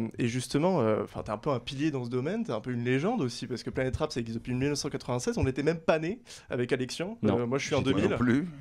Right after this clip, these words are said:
Speaker 1: <laughs>
Speaker 3: Je sais pas à quelle émission vous faites référence.
Speaker 1: Euh, non, mais du coup, ouais, deux mille, deux mille deux, toi ?
Speaker 2: Deux mille deux, ouais.
Speaker 1: Et, euh, justement, j'aimerais savoir, c'est quoi la genèse de tout ce projet, en fait ? Comment t'es tombé là-dedans ?
Speaker 3: Pff, euh,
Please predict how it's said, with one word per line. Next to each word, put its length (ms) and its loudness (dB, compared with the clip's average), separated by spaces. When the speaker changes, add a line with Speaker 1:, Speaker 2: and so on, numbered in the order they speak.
Speaker 1:
<laughs> 240 0
Speaker 3:
Je 60 8
sais 80 6
pas 120 4
à 40 6
quelle 200 4
émission 320 4
vous 60 4
faites 140 4
référence. 540 2
Speaker 1:
Euh, 480 2
non, 100 -2
mais 80 2
du 140 -2
coup, 160 -2
ouais, 260 2
deux 160 0
mille, 340 2
deux 100 -2
mille 140 -2
deux, 200 0
toi ? 220 0
Speaker 2:
Deux 160 4
mille 160 4
deux, 100 6
ouais. 140 6
Speaker 1:
Et, 100 6
euh, 160 6
justement, 320 0
j'aimerais 300 2
savoir, 320 0
c'est 160 -4
quoi 140 2
la 60 4
genèse 220 -2
de 80 -8
tout 140 -12
ce 80 -14
projet, 340 -2
en 60 -8
fait ? 320 -12
Comment 160 0
t'es 100 4
tombé 240 0
là-dedans ? 320 2
Speaker 3:
Pff, 420 -8
euh, 140 2